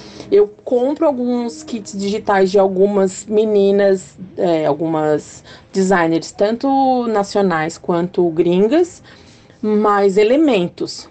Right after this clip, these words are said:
mas aquela arte final, as cores, a é, a-, aonde que vai o quê, a, a disposição dos elementos, sou eu que, sou eu que faço tudo. A,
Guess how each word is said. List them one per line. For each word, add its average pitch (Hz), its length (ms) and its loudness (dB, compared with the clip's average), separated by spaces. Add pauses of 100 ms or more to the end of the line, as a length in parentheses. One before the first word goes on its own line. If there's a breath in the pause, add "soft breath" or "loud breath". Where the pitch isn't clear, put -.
mas 170 340 -2
aquela 208 400 2
arte 202 400 -2
final, 220 720 -2
as 269 200 -4 (120)
cores, 202 760 2 (320 soft breath)
a 160 760 0 (420 soft breath)
é, 165 680 2
a-, 170 280 0
aonde 185 360 0
que 190 140 -2
vai 180 200 2
o 190 60 4
quê, 202 640 4
a, 170 680 -4
a 165 40 -2
disposição 202 720 -2
dos 196 160 -2
elementos, 202 680 0 (100)
sou - 260 0
eu 214 140 2
que, 202 100 -12
sou 202 280 0
eu 185 120 2
que 185 160 -10
faço - 440 -4 (520 loud breath)
tudo. 175 460 4 (260 loud breath)
A, 147 520 -2